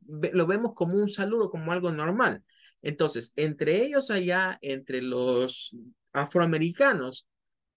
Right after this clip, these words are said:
soltarse algo como esto no es insultante, siempre y cuando pertenezcan al mismo grupo,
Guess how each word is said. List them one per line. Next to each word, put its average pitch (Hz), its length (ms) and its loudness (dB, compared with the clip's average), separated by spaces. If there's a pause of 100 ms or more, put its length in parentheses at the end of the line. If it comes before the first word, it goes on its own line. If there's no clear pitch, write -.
(100)
soltarse 185 640 2
algo 233 260 0
como 220 280 0
esto 269 440 0
no 180 380 0
es 180 200 2
insultante, 170 800 -2
siempre 214 500 0
y 285 100 -6
cuando 240 460 0
pertenezcan 170 760 -2
al 139 140 -2
mismo 147 360 -2
grupo, 254 320 2